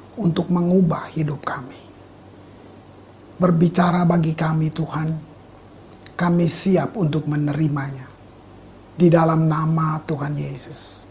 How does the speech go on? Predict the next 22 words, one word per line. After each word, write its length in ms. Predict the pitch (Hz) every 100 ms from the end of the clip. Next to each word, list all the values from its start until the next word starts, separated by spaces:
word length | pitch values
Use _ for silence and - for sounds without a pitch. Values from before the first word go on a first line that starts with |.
| - - - -
Amin. 320 | 151 156 131 - - - - - - - - - - - - - - - - -
Saudara 480 | - 196 180 175 180
yang 80 | 170
kekasih, 720 | 165 180 156 - 240 294 - -
di 240 | 190 160 165
waktu 400 | 160 160 - 175
yang 160 | 165
lalu 560 | 165 156 160 185 214 208
saya 480 | 170 160 156 147 139 - - - - -
membagikan 880 | 165 160 160 160 170 160 156 160
tentang 480 | 151 156 147 151 151 147
kunci 480 | 185 185 170 175 151 -
kerajaan 460 | 156 147 143 143
Allah. 320 | 156 165 135 - - - - - - - - - - - -
Kali 340 | - 170 170 170
ini 240 | 190 208
saya 320 | - 175 165
masih 320 | 160 156 - 160
memakai 560 | 156 160 160 165 165
kata 400 | 170 160 165 170
kunci, 880 | - 208 214 175 - 143 151 190 190
nah, 320 | 143 139 135